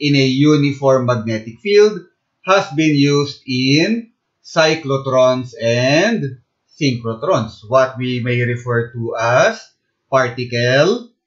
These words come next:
accelerators. So if you are interested in looking up one application of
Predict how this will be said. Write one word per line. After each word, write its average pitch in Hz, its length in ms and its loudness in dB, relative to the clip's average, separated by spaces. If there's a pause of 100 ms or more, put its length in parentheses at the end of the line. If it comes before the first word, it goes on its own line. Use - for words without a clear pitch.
(140)
accelerators. 117 1080 -4 (720)
So 117 300 -2
if 180 220 2
you 175 120 0
are 165 100 4
interested 147 960 0
in 131 400 -4
looking 156 380 -2
up 139 320 -2
one 180 320 0
application 143 1000 -2
of 123 540 -2